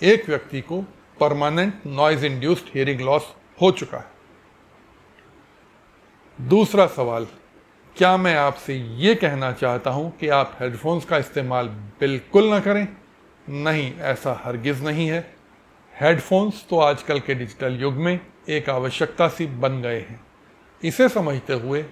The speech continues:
मैं तो आपको कुछ प्रैक्टिकल टिप्स देना चाहूँगा जिससे कि आपका हियरिंग लॉस का रिस्क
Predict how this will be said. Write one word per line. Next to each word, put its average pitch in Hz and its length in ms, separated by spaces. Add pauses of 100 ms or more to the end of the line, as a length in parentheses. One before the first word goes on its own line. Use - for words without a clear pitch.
(120)
मैं 135 400 (180)
तो 143 120
आपको 139 340
कुछ - 280 (440)
प्रैक्टिकल 156 440 (160)
टिप्स 220 240
देना 135 260
चाहूँगा 135 480 (180)
जिससे 151 380
कि 143 200
आपका 127 380
हियरिंग 147 360
लॉस 131 240
का 123 180
रिस्क 156 260